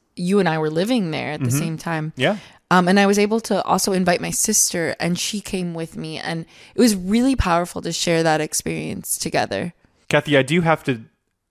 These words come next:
Speaker 2: interject here. It does remind me of a conversation we had when we had first met in twenty sixteen. This was before we even had a first date. And we were texting. You mentioned you went to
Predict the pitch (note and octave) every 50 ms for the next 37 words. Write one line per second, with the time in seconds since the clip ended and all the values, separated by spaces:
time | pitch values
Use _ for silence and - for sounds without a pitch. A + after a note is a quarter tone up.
0 | _ _ - C#3+ B2+ C3 A#2+ G#2+ A#2 A2 G#2 - - A#2 G#2 G2+ G#2 G#2 G2+ -
1 | - A#2+ - - _ - C3 B2+ B2 B2+ C#3 C#3 B2+ A#2+ A#2 A#2 A#2+ A#2+ A#2 A2+
2 | A2 A2 A2 - - A#2+ A#2 A2+ A#2 A2+ - - A#2 A2+ G#2+ - A#2 A2+ A2 A2
3 | A2 A2 A2+ A2 G#2+ A2 A2 A2 A2+ A2+ A2+ A2+ A2 - - A#2+ A#2 A2 - A2+
4 | G#2+ G#2+ G#2 G#2 F#2+ - _ - B2+ A#2 A#2+ - - - A#2 A2+ A#2+ A2 - C3
5 | - - - - B2 A#2 A#2+ D3 C#3+ A3 A#3 A3+ G3+ D#3+ - _ C#3+ C3+ C#3+ C3+
6 | - - D3+ D3+ C#3+ C#3 D3 C#3 B2+ B2 A#2 B2 B2 A#2+ - - A#2+ A2+ - -
7 | - - G#2 G2 G#2 G2+ G2+ - - - - - - - _ _ _ _ B2+ B2+
8 | B2+ B2 B2 B2 A#2 A#2+ B2+ C3+ B2+ A#2 - - B2+ - - - B2 A#2+ A#2 A#2
9 | A#2 B2 B2+ B2 B2 A#2 A#2 A2+ A2+ A2+ - - A#2 A#2 A2+ A2+ G#2+ A#2 A2 -
10 | - - - - A#2+ A2+ G#2+ G#2 G#2+ A2 G#2+